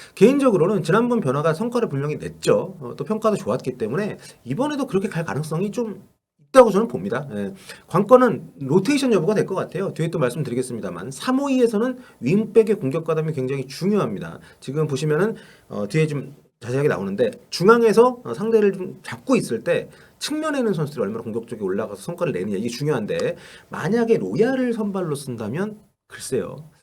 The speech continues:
이 친구 올라가가지고 맨날 똥크로스 날리고 뭐 이런 적이 너무 많기 때문에, 그러니까 지난 경기 선발 제외됐던 페리시치 역시 선발 윙백 복귀 가능성이 굉장히 농후한 상황이라는 걸 감안한다면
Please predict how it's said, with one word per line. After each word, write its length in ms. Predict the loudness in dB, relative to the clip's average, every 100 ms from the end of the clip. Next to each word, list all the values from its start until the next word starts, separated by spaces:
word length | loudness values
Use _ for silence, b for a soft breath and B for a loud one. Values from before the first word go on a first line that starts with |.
| _
이 60 | -8
친구 240 | -4 0
올라가가지고 640 | 2 2 2 2 0 -2 -4
맨날 220 | -4 -4
똥크로스 540 | -4 -6 -4 -6 -4 -4
날리고 380 | -2 -2 -2
뭐 260 | -4 -4 0
이런 320 | 2 4 4
적이 460 | 0 -2 -10 -8 -2
너무 160 | 0
많기 220 | 0 -2 -6
때문에, 280 | -8 -8
그러니까 720 | -10 -10 -12 -18 -20 -20 -8 0
지난 260 | 4 6
경기 200 | 6 4
선발 300 | 4 6 6
제외됐던 560 | 6 4 4 2 0 -4
페리시치 540 | 0 0 0 -4 -2
역시 460 | -2 -2 -8 -6 -8
선발 340 | -6 -4 -2 -2
윙백 320 | -2 -2 -4
복귀 380 | -6 -6 -4 -4
가능성이 420 | -4 -4 -4 -4
굉장히 200 | -4 -2
농후한 340 | 2 4 2
상황이라는 760 | 0 -2 -2 -4 -6 -8 -8 -6
걸 100 | -6
감안한다면 760 | -4 -4 -4 -4 -4 -4 -6